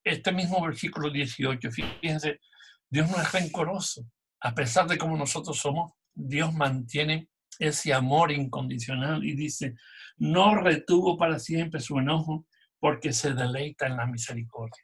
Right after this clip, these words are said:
Él no quiere el mal del ser humano, no quiere la ruina del ser humano. Él quiere que el ser humano se reconcilie con él. Y está brindándole, ¿saben? Quien más habla del infierno,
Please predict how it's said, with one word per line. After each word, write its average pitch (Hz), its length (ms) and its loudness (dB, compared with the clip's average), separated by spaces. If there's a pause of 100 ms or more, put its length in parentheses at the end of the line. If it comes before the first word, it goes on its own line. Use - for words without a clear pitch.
(160)
Él 147 160 -2
no 185 160 -2
quiere 220 280 4
el 202 140 4
mal 208 240 8
del 139 160 2
ser 151 160 0
humano, 135 460 -2 (400)
no 156 160 2
quiere 196 240 4
la 185 160 8
ruina 226 420 2
del 135 100 0
ser 131 220 -2
humano. 120 400 0 (1000)
Él 160 180 0
quiere 208 320 4
que 165 80 -2
el 151 140 2
ser 190 240 2
humano 202 420 2
se - 180 -2
reconcilie 143 720 -4
con 120 180 -4
él. 170 160 -4 (760)
Y 160 140 2
está 202 360 4
brindándole, 175 840 0 (240)
¿saben? 196 500 2
Quien 165 340 0
más 202 300 4
habla 175 240 6
del 143 160 0
infierno, 127 680 -2